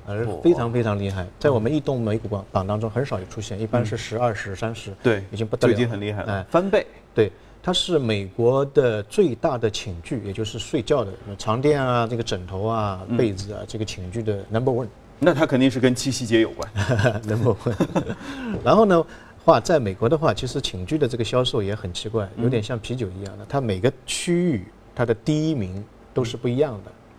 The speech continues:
Speaker 2: 啊，
Speaker 1: 可能是这个，
Speaker 2: 各地有龙头品牌。
Speaker 1: 对，可能是那个床，床垫比较大吧，运输不太方便，
Speaker 2: 嗯。
Speaker 1: 当然不知道什么原因哈。
Speaker 2: 嗯。
Speaker 1: 然后这家企业就是前几年通过不断的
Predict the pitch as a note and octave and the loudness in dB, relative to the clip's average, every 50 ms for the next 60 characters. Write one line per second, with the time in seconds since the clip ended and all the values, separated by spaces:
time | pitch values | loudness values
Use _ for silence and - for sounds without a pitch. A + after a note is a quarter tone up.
0 | - - G#2+ G#2 G2 F#2+ F#2+ F#2+ - A#2 C3 D#3 C3+ D#3 D3+ B2 A2 A#2 B2 B2 | -2 0 0 0 0 0 -2 -2 0 4 4 4 6 6 6 6 6 4 4 2
1 | B2+ B2+ B2+ G#2+ G2+ F#2+ F#2 F2+ F#2+ G#2 G#2 G2+ - G#2 G#2 A#2+ - - B2+ B2+ | 2 2 0 -2 -6 -4 -4 -6 -6 -8 -10 -8 -6 -4 -4 -4 -4 -4 -2 0
2 | A#2 G#2+ - - - F#2+ G#2 A2+ A#2+ - G#2+ G2+ A2+ B2+ A#2+ G#2+ G#2+ A2+ A2 A2 | 0 0 0 -2 -4 -4 -4 -6 -6 -6 -4 -4 -2 -2 -2 0 0 -2 0 0
3 | - B2+ G#2+ G2 F#2 G#2+ A2 G#2+ A2+ G#2+ G2+ G2+ A2 A2 G2+ G#2+ A2 A2 A2 G#2+ | 0 -2 -2 -2 -4 -6 -6 -4 -4 -4 -4 -6 -6 -6 -6 -4 -6 -6 -4 -6
4 | F#2+ G2+ - - - A2 A2 A2+ G#2+ G2+ G2 A2+ A2 A2 G#2+ G#2+ - - F#2+ G2 | -8 -8 -12 -12 -8 -6 -4 -4 -4 -4 -4 -4 -2 -2 -2 -2 -4 -8 -8 -6
5 | G#2 F#2+ F#2+ F#2+ F#2+ F#2+ G2+ F#2+ F2+ - - - - A#2 A2 G2+ C#3 C#3+ - G3 | -6 -4 -4 -6 -6 -8 -10 -10 -12 -14 -14 -12 -8 -8 -4 -2 0 2 4 4
6 | F3+ F3 E3+ E3+ - - B2 G#2+ A#2+ A2 A2 G#2+ - - - - B2 E3+ C3 A2 | 4 4 4 2 2 0 0 0 0 0 -2 -2 -4 -6 -4 -4 -2 -2 0 -2
7 | G2+ G2+ - - - D3 C#3+ C#3+ C#3+ - - - - - - - E3+ D3 A#2+ G#2+ | -2 -4 -6 -8 -6 -4 0 0 0 0 0 -4 -12 -6 0 2 2 2 2 0
8 | F#2+ F#2+ G2+ G2 | -4 -4 -6 -6